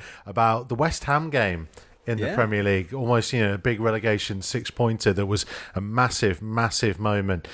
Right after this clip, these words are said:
Speaker 1: in Wolves' Premier League adventure. We're just gonna finish off the Facebook and YouTube show, um, with the rundown, which is kind of a little bit quick fire. It's your
Speaker 2: Okay.
Speaker 1: chance to kind of stick it to some of your former teammates.
Speaker 2: Ah,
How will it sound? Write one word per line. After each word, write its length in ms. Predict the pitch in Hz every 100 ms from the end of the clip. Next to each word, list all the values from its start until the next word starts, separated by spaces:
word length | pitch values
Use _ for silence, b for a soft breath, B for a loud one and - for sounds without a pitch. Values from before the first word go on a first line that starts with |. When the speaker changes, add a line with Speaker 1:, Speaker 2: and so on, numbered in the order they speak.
| B B
Speaker 1:
in 160 | 107 98
Wolves' 300 | 98 95 90
Premier 280 | - 107 101
League 180 | 101
adventure. 540 | 95 95 104 107 - 85
We're 100 | 98
just 120 | 113
gonna 160 | 160 151
finish 380 | - 135 123
off 160 | 131 -
the 80 | 110
Facebook 500 | - 113 - - -
and 80 | 107
YouTube 460 | 110 101 - 95
show, 320 | - 107 95 - B B B
um, 380 | 104 104 101 127
with 260 | 123 123 110
the 80 |
rundown, 720 | 139 220 254 151 98 82 78 78
which 280 | 113 120 127
is 140 | 107
kind 240 | - 123
of 80 | 113
a 60 | 135
little 240 | 202 233
bit 240 | 185 156 135
quick 260 | 139 110
fire. 320 | - 104 104
It's 160 | 117 120 131
your 180 | 147
Speaker 2:
Okay. 80 | 185 165
Speaker 1:
chance 420 | 139 107 127 -
to 320 | - 123 110 B B B -
kind 160 | 139
of 60 | 127
stick 300 | - 165 -
it 100 | 131
to 80 | 131
some 220 | - 135
of 40 |
your 120 | 127 131
former 360 | - 123 113
teammates. 600 | - 135 110 98 87 190
Speaker 2:
Ah, 400 | 101 64 64 67